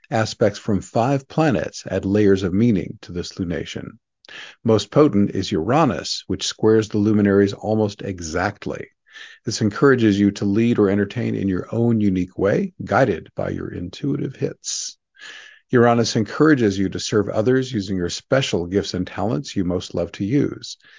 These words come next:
Dare to try something new and unusual. Venus, who rules artistry, conjoins the sun and moon. Not only can this fire up your creativity, but encourages you to share it with others.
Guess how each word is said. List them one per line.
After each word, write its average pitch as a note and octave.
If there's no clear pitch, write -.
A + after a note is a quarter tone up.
Dare A#2
to -
try F#2
something F2+
new A2
and G2+
unusual. G2+
Venus, A#2
who G#2+
rules G2
artistry, G#2+
conjoins G#2+
the F2+
sun F2
and F2
moon. A2
Not G#2
only A#2
can G#2
this F#2+
fire G2
up F#2
your F#2
creativity, -
but G2+
encourages F#2+
you F2
to -
share -
it -
with F2
others. -